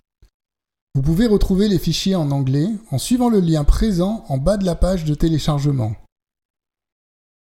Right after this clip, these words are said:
Bienvenue dans le monde extraordinaire du fredonnement. Nous espérons que ce livre vous plaît et vous procure une expérience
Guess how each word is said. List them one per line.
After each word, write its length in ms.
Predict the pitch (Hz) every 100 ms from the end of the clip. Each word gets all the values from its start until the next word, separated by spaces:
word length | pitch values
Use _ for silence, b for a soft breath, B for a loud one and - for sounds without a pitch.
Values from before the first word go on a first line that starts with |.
| _ _ _ _ -
Bienvenue 640 | 127 208 202 190 151 143 202 175
dans 160 | 143 127
le 60 |
monde 200 | 127 131
extraordinaire 760 | 156 - - 170 143 147 139 160
du 100 | 131
fredonnement. 640 | - 147 139 127 113 104 - _ _ _ _ _ _ _ _ - 123
Nous 160 | 123
espérons 420 | 135 147 139 196
que 60 | 202
ce 80 | 151
livre 240 | 143 139
vous 120 | 135
plaît 360 | 127 127 131 170 - - - - _ -
et 60 |
vous 100 | 160
procure 380 | 190 233 202 247
une 120 | 220
expérience 640 | 185 202 202 202 220 220